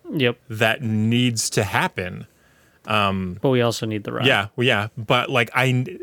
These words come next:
Speaker 2: like, we can, we can, f-, if, if they were to capture a piece of the rod, we could fight them for, and, and, like, get the, like, try to get the rod.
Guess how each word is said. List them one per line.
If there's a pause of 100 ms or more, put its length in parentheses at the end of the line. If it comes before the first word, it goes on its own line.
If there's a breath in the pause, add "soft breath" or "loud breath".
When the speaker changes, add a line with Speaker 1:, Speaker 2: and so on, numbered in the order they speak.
(260)
Speaker 2:
like, (1300 soft breath)
we
can,
we
can,
f-,
if,
if
they
were
to (140)
capture
a
piece
of
the
rod,
we
could
fight
them
for,
and,
and,
like, (180)
get
the,
like,
try
to
get
the
rod.